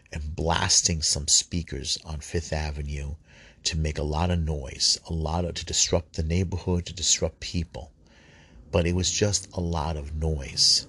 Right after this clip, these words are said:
And eventually they went away. It was, you know,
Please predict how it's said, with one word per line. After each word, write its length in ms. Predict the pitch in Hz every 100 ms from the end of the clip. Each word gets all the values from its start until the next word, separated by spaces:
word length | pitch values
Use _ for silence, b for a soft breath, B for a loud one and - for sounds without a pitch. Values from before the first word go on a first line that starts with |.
| - - - - - - - - - - B B B B -
And 340 | 92 87 85
eventually 460 | 85 82 95 87 87
they 100 | 78
went 220 | 78 78
away. 440 | 73 71 69 73 - - - - - - - -
It 140 | - 98
was, 240 | 107 - - B B B B
you 100 | 117
know, 300 | 107 87 82